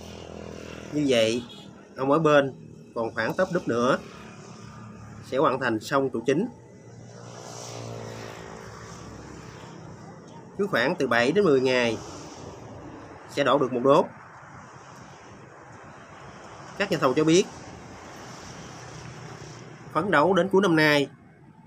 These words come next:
sẽ đổ xong phần trụ chính. Sau đấy sẽ tiến hành gấp dầm và nhịp chính cho cầu. Phía ngoài Tiền Giang,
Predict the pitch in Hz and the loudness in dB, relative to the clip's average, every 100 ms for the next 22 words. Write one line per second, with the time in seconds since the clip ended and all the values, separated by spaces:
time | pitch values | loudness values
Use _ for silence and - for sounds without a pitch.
0 | - - - - - - - 123 135 156 | -20 -20 -20 -20 -20 -10 -2 2 2 4
1 | 151 143 123 120 120 147 220 - - - | 2 2 0 0 0 2 0 -4 -10 -20
2 | - - - - - - - - - - | -20 -20 -20 -20 -18 -18 -16 -16 -16 -18
3 | - - - 147 139 147 220 - - - | -18 -12 0 4 6 6 2 -4 -14 -16
4 | - - - - - - 127 175 175 139 | -14 -14 -12 -12 -8 -4 -2 0 4 4
5 | 117 107 113 151 - 131 123 110 104 - | 4 -2 -4 -4 -4 0 2 2 -2 -8
6 | - - - - - - - - 127 117 | -12 -12 -12 -12 -12 -12 -10 -2 2 2
7 | 113 120 147 220 160 127 117 104 - - | 2 0 0 2 4 4 4 0 -6 -10
8 | - - - - - - - - - - | -10 -10 -10 -10 -10 -8 -8 -10 -12 -12
9 | - - - - 50 - - - - - | -14 -14 -12 -14 -12 -12 -12 -12 -12 -10
10 | - - - - - - - - - - | -10 -10 -12 -12 -12 -10 -10 -8 -8 -10
11 | - 202 180 139 120 143 143 139 | -4 2 2 2 2 6 6 4